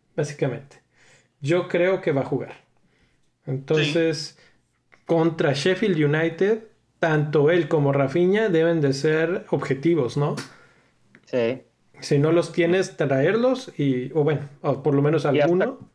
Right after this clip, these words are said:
Speaker 3: y hasta capitanearlos en una de
Speaker 1: Y
Speaker 3: esas.
Speaker 1: hasta capitanearlo, exactamente. Hablando de capitanes diferenciales, creo que el capitán diferencial de esa jornada,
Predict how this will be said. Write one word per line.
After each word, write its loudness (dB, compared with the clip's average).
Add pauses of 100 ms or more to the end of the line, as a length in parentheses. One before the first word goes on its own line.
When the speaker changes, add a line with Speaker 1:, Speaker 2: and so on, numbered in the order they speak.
(160)
Speaker 3:
y 0
hasta -2
capitanearlos -4
en -6
una -2
de 4
Speaker 1:
Y 2
Speaker 3:
esas. -8
Speaker 1:
hasta -4
capitanearlo, -8
exactamente. -6 (280)
Hablando 2
de 2
capitanes -2
diferenciales, -2
creo -2
que 2
el -4
capitán -2
diferencial 0
de 0
esa -2
jornada, -2